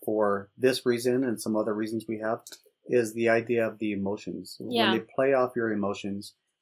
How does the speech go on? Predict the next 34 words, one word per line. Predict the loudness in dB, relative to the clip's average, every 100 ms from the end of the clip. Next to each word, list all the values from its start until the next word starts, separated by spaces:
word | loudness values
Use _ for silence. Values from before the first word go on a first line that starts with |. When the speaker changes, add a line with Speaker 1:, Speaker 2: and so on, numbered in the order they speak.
| _ -4
Speaker 1:
you | 0
know, | 0 -2 -8 _ 0
what | 4 4 2
parent | 0 0 0 2
doesn't | 2 2 0
want | 0
to |
buy | 0 2 2 2 -4 -8 -4
the | -4
car | 0 2 2
that's | 0 -4
gonna | -4 -4
be | -4
safest | -6 -8 -8 -8
for | -2
their | -2 0
children? | -2 -2 -2 -8 -4
Speaker 2:
Yeah, | 2 4 4 -2 _
Speaker 1:
You | -6
know, |
Speaker 2:
exactly. | 0 2 4
Speaker 1:
what | 2 2
parent | 2 2 2
doesn't | 0 0
want | 0 0
to | 2
buy | 4 4
the | 2
crib | -4 -2 2 2 0
that | -4
is | -4 -4
going | -2 -2
to |
give, | -2 2 4 4